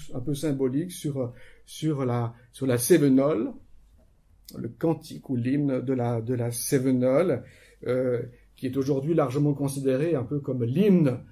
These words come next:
des protestants cévenols. On l'appelle même parfois la, la Marseill-, la Marseillaise huguenote. Voilà. Et c'est un cantique qui a été, euh, écrit sur commande par Ruben Saillance, vous connaissez, euh, ce nom, un pasteur, euh, baptiste,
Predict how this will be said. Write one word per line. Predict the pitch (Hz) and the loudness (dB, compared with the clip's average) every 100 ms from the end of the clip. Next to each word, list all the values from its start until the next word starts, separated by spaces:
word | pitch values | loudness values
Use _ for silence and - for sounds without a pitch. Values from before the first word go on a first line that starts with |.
| - - | -20 -8
des | 131 | -4
protestants | 151 156 151 143 - - 156 | -4 -4 -4 -6 -8 -8 -6
cévenols. | 147 127 127 123 131 175 202 _ _ _ _ _ _ - | -6 -6 -6 -4 -4 -6 -8 _ _ _ _ _ _ -12
On | 127 | -8
l'appelle | 127 127 139 135 | -6 -4 -2 0
même | 147 160 147 | 0 -2 -2
parfois | 131 - - 147 151 | -6 -6 -2 0 0
la, | 120 117 - | -2 -8 -14
la | 123 | -4
Marseill-, | 120 170 180 - 156 147 131 | 2 4 2 0 0 0 -4
la | 131 | -2
Marseillaise | 156 156 143 131 160 147 139 | -2 -2 -2 0 0 0 -4
huguenote. | 170 160 165 143 - - - _ _ _ - 117 - _ _ _ _ _ - - - | 0 2 2 0 -4 -18 -20 _ _ _ -20 -20 -20 _ _ _ _ _ -20 -20 -12
Voilà. | 131 113 | -8 -2
Et | 160 | 0
c'est | 254 | 2
un | 247 | 0
cantique | 247 226 214 285 - | 4 4 4 -2 2
qui | 170 | 2
a | |
été, | 143 139 226 226 | 2 0 -4 2
euh, | 160 139 131 - - _ - | 2 2 -2 -6 -16 _ -2
écrit | 196 208 - 214 277 | 2 2 0 0 0
sur | - 226 | 0 -2
commande | - 175 147 147 262 202 147 139 - - _ | 2 4 4 2 0 0 0 -2 -14 -20 _
par | 196 208 208 | 0 0 -2
Ruben | - 233 214 202 | -4 4 6 6
Saillance, | 180 139 135 196 311 - - _ - 117 | 2 -4 -6 -6 -10 -12 -16 _ -20 -16
vous | 143 | -12
connaissez, | 151 139 127 120 160 | -8 -8 -8 -6 -4
euh, | - - 123 | -4 -6 -8
ce | 120 | -10
nom, | 131 143 196 240 | -6 -2 0 -2
un | 143 | -4
pasteur, | 147 139 - 165 135 120 - | -4 -4 6 6 6 2 -2
euh, | 131 | 0
baptiste, | 131 131 - 175 - - | 0 0 -4 -4 -4 -2